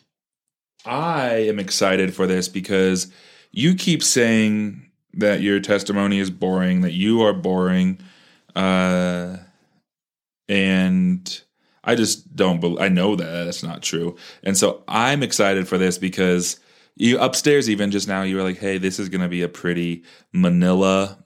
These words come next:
vanilla ice cream testimony." And I'm like, "Eh,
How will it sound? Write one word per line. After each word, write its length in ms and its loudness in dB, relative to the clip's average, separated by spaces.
vanilla 600 2
ice 300 -2
cream 540 -6
testimony." 640 -6
And 100 -6
I'm 140 0
like, 320 0
"Eh, 340 0